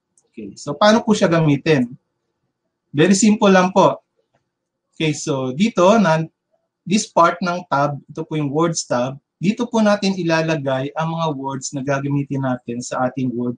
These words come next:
puzzle. Now, we are allowed to enter one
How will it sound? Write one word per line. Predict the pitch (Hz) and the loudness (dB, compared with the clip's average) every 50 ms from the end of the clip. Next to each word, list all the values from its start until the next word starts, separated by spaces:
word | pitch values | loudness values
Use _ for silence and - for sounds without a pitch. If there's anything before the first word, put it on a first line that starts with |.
| _ _ | _ _
puzzle. | - 104 104 - - - 113 113 110 104 98 - _ _ _ _ _ _ _ _ _ _ _ _ | -12 -10 -10 -12 -12 -10 -10 -10 -10 -10 -12 -16 _ _ _ _ _ _ _ _ _ _ _ _
Now, | - 139 135 131 127 | -2 0 0 2 2
we | 135 165 196 | 2 4 6
are | 202 196 196 196 208 | 6 6 6 6 4
allowed | 214 208 196 156 151 156 160 175 - - _ _ _ | 4 4 6 6 6 6 4 4 2 -2 _ _ _
to | - 156 165 | -4 -4 -2
enter | 170 165 170 180 180 - 165 147 143 143 151 151 151 143 147 - | 0 -2 -2 -2 -4 -4 -2 -2 0 0 -2 -2 -4 -8 -10 -8
one | 147 143 151 151 151 156 170 185 185 | 0 2 4 4 4 4 2 -2 -4